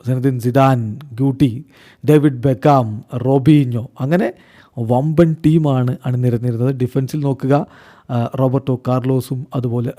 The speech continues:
റാമോസും സിസീഞ്ഞോയും ഒക്കെ ഉണ്ടായിരുന്നു. ഗോൾ കീപ്പറായിട്ട് കസിയസ്. അങ്ങനെയുള്ളൊരു ടീമിനെയാണ് ആഴ്സണലെ പരാജയപ്പെടുത്തിയത്. ആഴ്സണലും മോശമായിരുന്നില്ല,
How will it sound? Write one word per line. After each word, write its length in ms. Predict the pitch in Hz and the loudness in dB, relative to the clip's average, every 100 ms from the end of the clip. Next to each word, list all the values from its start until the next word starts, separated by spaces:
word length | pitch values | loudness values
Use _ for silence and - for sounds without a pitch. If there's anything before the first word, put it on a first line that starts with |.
| 120 | -4
റാമോസും 600 | 120 131 139 131 - 123 | -2 0 -2 -2 -4 -6
സിസീഞ്ഞോയും 840 | - 147 123 156 151 143 131 123 | -2 -2 2 0 2 4 4 2
ഒക്കെ 200 | 120 - | -4 -2
ഉണ്ടായിരുന്നു. 500 | 135 123 135 131 147 | -4 -2 -4 -4 -6
ഗോൾ 220 | 127 127 123 | -4 -6 -4
കീപ്പറായിട്ട് 400 | 139 - 123 113 107 117 | -6 -4 -4 -4 -6 -6
കസിയസ്. 540 | - 143 139 123 151 - _ _ _ - | -4 -2 0 0 -4 -6 _ _ _ -14
അങ്ങനെയുള്ളൊരു 680 | 139 180 196 196 185 180 165 156 | -10 -8 -6 -4 -4 -4 -4 -2
ടീമിനെയാണ് 640 | 147 139 131 127 120 123 - 123 | -2 0 -2 -2 -2 -6 -8 -6
ആഴ്സണലെ 800 | 131 131 - 127 123 120 117 - | -4 -4 -4 -4 -2 -4 -6 -4
പരാജയപ്പെടുത്തിയത്. 960 | 131 123 123 110 120 117 - 117 110 113 | -2 0 0 -2 -8 -8 -12 -14 -12 -10
ആഴ്സണലും 440 | 123 131 139 139 | -8 -6 -6 -6
മോശമായിരുന്നില്ല, 880 | 139 131 156 139 139 139 143 151 | -8 -8 -4 -2 -4 -6 -8 -8